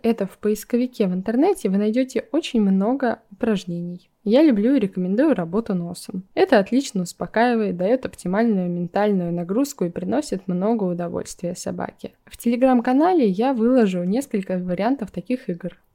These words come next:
Также можно обучить собаку названиям игрушек и переносить их по команде. Есть направление шейпинг, где при помощи сигналов чаще всего кликера,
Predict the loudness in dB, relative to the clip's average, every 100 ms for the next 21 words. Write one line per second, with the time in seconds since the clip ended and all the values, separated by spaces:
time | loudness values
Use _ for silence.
0 | 0 0 4 2 2 2 0 0 -2 -6
1 | -14 -8 -2 -2 -2 -4 -2 -4 -2 -2
2 | -2 -2 -2 -2 -2 -2 -4 -2 -2 -2
3 | -2 -6 -6 _ -20 -4 0 4 4 2
4 | 0 -2 -2 -2 -6 -6 -6 -8 -10 -8
5 | -8 -8 -10 -12 -14 -8 2 2 4 2
6 | 2 0 4 4 4 0 -4 -4 -4 -8
7 | -14 -14 _ _ -4 0 0 0 -2 -2
8 | 0 0 -2 -10 -14 _ -10 -6 -2 -2
9 | -2 -6 -8 _ -10 -2 -2 -2 -6 -4
10 | -4 0 0 0 -4 -6 -8